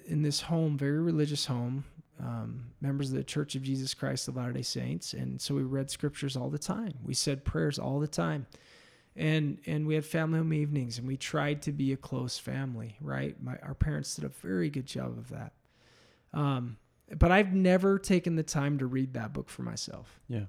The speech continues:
Speaker 1: I'd gone to church. I'd heard about it. I, I don't know that I remembered a lot about it 'cause I tried not to pay attention in church too. Um,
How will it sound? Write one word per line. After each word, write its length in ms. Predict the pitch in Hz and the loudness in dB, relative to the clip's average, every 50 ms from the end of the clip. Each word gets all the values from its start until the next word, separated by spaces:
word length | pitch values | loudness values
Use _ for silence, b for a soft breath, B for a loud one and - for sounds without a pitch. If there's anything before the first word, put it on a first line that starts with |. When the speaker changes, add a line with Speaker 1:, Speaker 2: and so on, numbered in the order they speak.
| - | -6
Speaker 1:
I'd 180 | - 156 151 147 | -4 -4 -2 0
gone 240 | 160 147 156 175 185 | 0 2 2 2 2
to 80 | 180 | 2
church. 580 | 165 - - - 175 175 175 175 170 - - 151 | 2 2 2 4 4 6 6 4 4 2 0 0
I'd 140 | 123 120 - | 0 -2 -4
heard 320 | - - 165 170 175 175 | 0 4 6 6 8 6
about 360 | 170 165 165 160 160 160 160 | 6 6 6 6 6 4 6
it. 220 | 165 160 156 156 - 139 | 4 4 4 2 0 -4
I, 180 | 135 131 127 - - 117 | -4 -4 -4 -6 -8 -8
I 20 | |
don't 200 | 120 131 135 143 | -6 -6 -6 -4
know 100 | 143 143 | -4 -4
that 160 | 143 143 135 | -4 -2 -2
I 40 | 139 131 | -2 -2
remembered 520 | 127 127 127 127 135 147 170 175 170 165 | -2 -2 -2 0 0 2 4 4 4 4
a 60 | 165 | 4
lot 260 | 151 156 156 156 151 | 4 4 4 4 2
about 300 | 151 147 151 147 147 147 | 2 2 2 0 0 0
it 80 | 151 - | -2 -2
'cause 80 | - 143 | -4 -4
I 80 | 139 | -4
tried 280 | - - 135 139 143 135 | -4 -4 -4 -4 -4 -4
not 200 | 135 131 - 151 | -4 -6 -8 -6
to 40 | 143 | -6
pay 180 | - 143 151 | -4 -2 -2
attention 440 | 147 - - 143 143 139 - - 143 | -4 -4 -4 -4 -4 -4 -6 -6 -6
in 60 | 131 | -6
church 400 | - - 151 151 151 147 - - | -4 -2 -2 -2 -2 -4 -8 -8
too. 320 | - 143 151 156 165 165 - B B B B B B B B B B B B B B B B | -4 -4 -2 -2 -2 -4 -6 B B B B B B B B B B B B B B B B
Um, 440 | - - 147 147 139 131 123 123 107 | -6 -4 -2 -2 -2 -4 -6 -8 -10